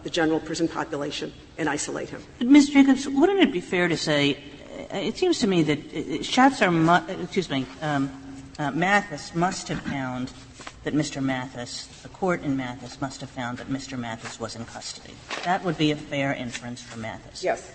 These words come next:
Speaker 2: But we have no idea why the court thought that Mister Mathis was in custody. That wasn't an issue in the case. The court doesn't talk about any of the surrounding factual circumstances.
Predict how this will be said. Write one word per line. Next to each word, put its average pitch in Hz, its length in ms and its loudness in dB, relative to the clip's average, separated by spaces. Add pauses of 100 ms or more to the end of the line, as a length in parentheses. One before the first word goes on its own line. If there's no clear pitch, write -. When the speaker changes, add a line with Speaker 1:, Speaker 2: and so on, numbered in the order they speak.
(140)
Speaker 2:
But 196 100 -6
we 320 160 6
have 180 280 0
no 165 340 4
idea 135 500 -4 (100)
why 139 360 -2
the 127 100 -12 (160)
court 92 220 -6 (300)
thought - 680 -6
that 139 100 -6
Mister 135 300 -4
Mathis 117 460 -10
was 98 160 -10
in 110 80 -10
custody. 123 520 -12 (640)
That 247 160 4
wasn't 240 280 4
an 202 120 2
issue 185 300 2
in 165 100 4
the 147 60 4
case. 151 460 -2
The - 140 -4
court 185 280 0
doesn't 160 400 -2
talk 151 280 -2
about 139 280 -2
any 160 300 4
of 151 140 2
the - 40 -16
surrounding 135 600 -6
factual 135 540 -8
circumstances. 160 960 -4